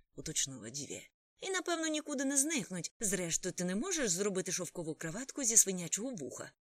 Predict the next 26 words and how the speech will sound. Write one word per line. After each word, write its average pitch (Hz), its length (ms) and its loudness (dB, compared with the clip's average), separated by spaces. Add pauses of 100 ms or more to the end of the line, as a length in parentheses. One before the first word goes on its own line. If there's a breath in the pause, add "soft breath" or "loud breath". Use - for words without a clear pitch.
(140)
«Шовкову 156 540 -2
сумочку», 143 640 0 (240)
виправив 139 460 -8
Навін. 151 320 -8 (400)
«Що?» 370 360 4 (380)
«Шовкову 240 520 2
сумочку, 233 520 4
а 190 80 2
не 185 100 0
шовкову 185 440 0
краватку», 175 600 -6 (180)
наполіг 143 480 -4
Навін. 143 300 -8 (480)
«Це 320 200 6
що, 147 320 6
тепер 214 360 2
ти 294 180 2
почнеш 427 500 4
носити 349 360 4
шовкові 175 420 0
сумочки?» 170 560 2 (280)
«Звісно 220 420 8
ж 165 140 6
ні. 160 200 -2 (120)
Приказка 254 500 8
каже, 185 400 0